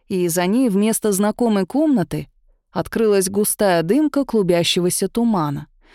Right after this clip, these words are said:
столь сильно пропитанного чарами, что узор для неопытного глаза сливался в сплошное полотно. "Прошу", — пригласил Вьюжин, и Алена без возражений ступила через порог,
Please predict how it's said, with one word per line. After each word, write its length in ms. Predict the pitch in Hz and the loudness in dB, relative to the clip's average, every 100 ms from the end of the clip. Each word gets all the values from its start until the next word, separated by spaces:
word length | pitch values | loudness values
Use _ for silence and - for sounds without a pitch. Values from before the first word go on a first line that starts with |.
| - - | -20 -14
столь 420 | - - 233 233 | -10 -2 0 0
сильно 500 | 208 - 262 226 180 | 0 0 2 2 0
пропитанного 760 | 170 185 190 254 226 190 180 175 | 0 -2 0 -2 0 0 0 0
чарами, 560 | - 262 285 214 165 | 0 0 0 0 -2
что 320 | 147 - 233 | -4 -2 0
узор 320 | 226 220 320 311 | 0 0 0 0
для 200 | 202 196 | 0 0
неопытного 600 | 214 240 185 175 180 202 | 2 0 0 -2 0 0
глаза 500 | 208 202 147 151 151 _ _ _ - | 0 0 -2 -6 -14 _ _ _ -12
сливался 640 | - 226 226 330 302 302 | -2 0 2 0 0 -2
в 60 | 269 | -2
сплошное 720 | - 185 170 - 175 175 180 | -6 -2 -2 0 -2 0 -2
полотно. 640 | 165 165 165 - 160 139 131 _ _ _ _ _ _ _ _ | -2 -2 -4 -4 -6 -6 -12 _ _ _ _ _ _ _ _
"Прошу", — 540 | 175 208 - 254 254 - _ _ _ _ - | -2 -2 0 -2 -2 -4 _ _ _ _ -6
пригласил 580 | 196 185 202 - 190 175 | -4 0 0 0 0 0
Вьюжин, 560 | 185 294 349 190 151 _ _ _ | 0 -2 -2 -4 -6 _ _ _
и 80 | 233 | 0
Алена 380 | 220 262 359 285 | 2 2 2 2
без 180 | 220 208 | 2 2
возражений 640 | 208 196 196 226 311 262 | 2 2 2 2 2 2
ступила 480 | - 233 247 240 220 | 0 -2 2 2 2
через 340 | - 240 - | 0 0 -2
порог, 500 | - 294 254 160 - | -2 0 0 -4 -8